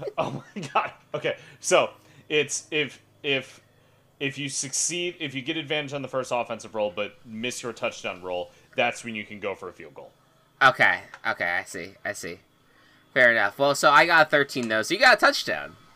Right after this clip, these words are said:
Speaker 1: I did, touchdown. Uh, so Zagreus is gonna come up, um, and he's going to call in the power of, oh, let's say, I don't know what all the gods are in Hades or not,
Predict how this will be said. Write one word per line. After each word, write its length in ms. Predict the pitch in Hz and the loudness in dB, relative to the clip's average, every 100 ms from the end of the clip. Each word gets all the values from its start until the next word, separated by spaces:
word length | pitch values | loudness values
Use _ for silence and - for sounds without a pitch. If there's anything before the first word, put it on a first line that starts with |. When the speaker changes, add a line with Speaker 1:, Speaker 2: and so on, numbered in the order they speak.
| _ - | _ -4
Speaker 1:
I 80 | - | 0
did, 180 | 233 - | 0 0
touchdown. 540 | 190 190 170 123 87 85 | -2 0 0 0 -4 -4
Uh, 160 | 127 135 | 2 2
so 340 | 127 147 139 131 | 2 -4 -4 -6
Zagreus 640 | 110 156 151 151 175 147 | -2 -2 -2 -6 -6 -8
is 60 | |
gonna 160 | 127 123 | -8 -8
come 300 | - 123 120 | -4 -2 0
up, 220 | 156 - - - _ - | -2 -4 -16 -20 _ -2
um, 240 | 117 113 113 | 0 0 -4
and 80 | |
he's 180 | 123 139 | -8 -8
going 220 | 147 143 131 | -6 -6 -6
to 300 | 139 127 120 | -6 -6 -4
call 300 | - 160 151 | 0 0 0
in 40 | |
the 60 | 139 | -4
power 420 | - 139 135 127 | -2 0 2 2
of, 280 | 120 120 117 151 | 2 0 -2 -2
oh, 140 | 147 | -2
let's 260 | 151 170 - | -2 -6 -8
say, 640 | - 156 147 139 135 131 - _ _ _ _ _ _ _ _ _ _ _ _ _ _ | -6 -4 -4 -4 -6 -8 -14 _ _ _ _ _ _ _ _ _ _ _ _ _ _
I 80 | 143 | -2
don't 100 | 151 | 0
know 100 | 151 | 0
what 120 | 135 | 2
all 160 | 123 120 | 2 0
the 80 | 120 | 0
gods 340 | 113 110 110 | 0 0 -2
are 160 | 101 98 | -4 -6
in 80 | 92 | -10
Hades 380 | 98 92 87 | -10 -10 -12
or 60 | 95 | -12
not, 280 | 90 85 | -12 -12